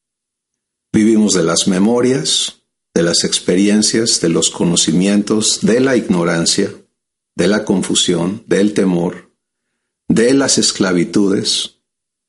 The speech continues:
de los deseos, de las necesidades, etcétera. Y eso es lo que estamos procesando y buscando cómo le vamos a hacer, ¿sí?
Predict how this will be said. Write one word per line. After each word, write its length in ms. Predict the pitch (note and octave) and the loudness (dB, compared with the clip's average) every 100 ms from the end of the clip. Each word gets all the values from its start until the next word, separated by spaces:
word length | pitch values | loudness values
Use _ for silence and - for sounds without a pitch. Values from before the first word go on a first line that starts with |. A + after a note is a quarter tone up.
| _ _ _ | _ _ _
de 160 | - A#2+ | 0 2
los 280 | C3+ A#2 G2+ | 2 2 0
deseos, 680 | F#2+ F#2 F#2+ F#2+ G#2 - - | 0 2 0 0 -2 -4 0
de 100 | F#2 | 0
las 260 | G2 G2+ G#2 | 2 0 -2
necesidades, 1000 | F#2 - - D#2+ C#2 - - - - _ _ _ _ _ _ _ - | -2 -2 -2 -2 -4 -6 -12 -14 -16 _ _ _ _ _ _ _ -8
etcétera. 520 | - - - - - _ _ _ _ _ _ _ _ _ _ | -4 -2 -2 -6 -10 _ _ _ _ _ _ _ _ _ _
Y 160 | - D3+ | 0 2
eso 160 | D3+ D#3+ | 2 2
es 60 | |
lo 100 | D#3+ | 0
que 80 | - | 0
estamos 280 | - C#3 C3+ | 0 0 -2
procesando 640 | - G#2+ A2+ - B2+ A2+ - | -2 -2 -2 -2 -4 -8 -6
y 80 | - | -2
buscando 840 | G#2+ A2 - - D3 C#3 C#3 G2+ - | 0 0 0 -2 -2 -2 -2 -4 -2
cómo 220 | C3 B2 | 0 2
le 100 | A2 | 0
vamos 320 | B2 B2 - | 0 -2 -2
a 40 | |
hacer, 420 | E2+ A#2 G#2+ - _ _ _ _ _ - | -2 -2 -4 -12 _ _ _ _ _ -6
¿sí? 360 | - - - | -4 -6 -8